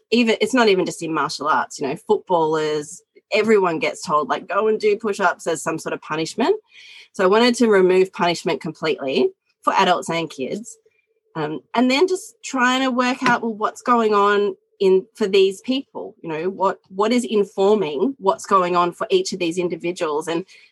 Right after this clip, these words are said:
with some of my adults, it might be trauma, but with some of my kids, it might just be anxiety, or it might be that they've never been given in a situation where they have informed choice. So what if I just speak to them like a regular human and I give them some choices? "You wanna do spear jumps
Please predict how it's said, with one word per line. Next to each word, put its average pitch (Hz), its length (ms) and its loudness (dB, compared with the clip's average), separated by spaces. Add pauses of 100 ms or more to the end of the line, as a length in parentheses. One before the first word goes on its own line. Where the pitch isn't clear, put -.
(100)
with 196 100 -2
some 196 180 2
of 185 80 2
my 180 100 2
adults, 180 420 0
it 160 60 -4
might 165 220 0
be 165 60 -8
trauma, 180 380 0
but 233 220 0
with 254 100 -4
some 320 160 0
of 349 40 2
my 302 100 0
kids, 254 280 -2
it 196 80 -4
might 214 140 -4
just 262 180 -6
be 233 80 2
anxiety, 185 640 0
or 156 100 -2
it - 60 -8
might 175 260 0
be 170 300 0 (320)
that 190 140 -4
they've 185 140 4
never 190 320 4
been 190 280 4
given 196 320 2
in 165 220 0 (160)
a 180 60 -2
situation 180 640 -2
where 170 120 0
they 170 100 4
have 180 200 -2
informed 175 440 0
choice. - 680 -4 (180)
So 180 200 0
what 202 160 4
if 202 100 -2
I 202 140 2
just 190 160 0
speak - 260 -2
to 208 80 -2
them 180 140 0
like 165 240 -2
a 180 40 -2
regular 175 360 0
human 165 480 -2 (140)
and 226 100 2
I 170 120 2
give 190 220 -2
them 175 140 2
some 165 180 -2
choices? 190 540 -2
"You 185 60 4
wanna 202 120 2
do 196 140 0
spear 247 260 0
jumps 349 340 0